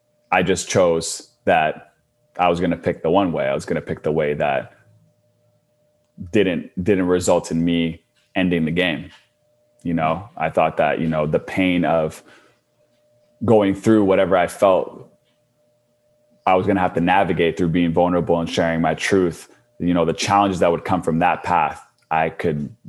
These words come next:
deal with and manage better than, you know, the commitment level I needed to have to do the other thing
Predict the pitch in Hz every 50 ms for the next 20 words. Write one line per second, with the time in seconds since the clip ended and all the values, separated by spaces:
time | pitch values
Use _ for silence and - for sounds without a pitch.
0 | 82 90 85 - 101 98 95 90 87 82 - 85 80 82 85 85 87 82 78 -
1 | - 82 - - _ _ - 98 98 95 85 80 82 82 80 90 87 80 80 80
2 | 78 78 - - - - _ _ _ _ 95 92 87 82 80 78 76 76 - -
3 | _ _ - 95 - - 85 87 98 110 95 92 90 87 85 82 80 87 80 80
4 | 78 85 90 90 82 78 - - 73 - - 80 80 80 76 71 71 - - -
5 | 82 80 80 - - 87 82 76 78 78 80 80 78 73 - - 67 55 53 -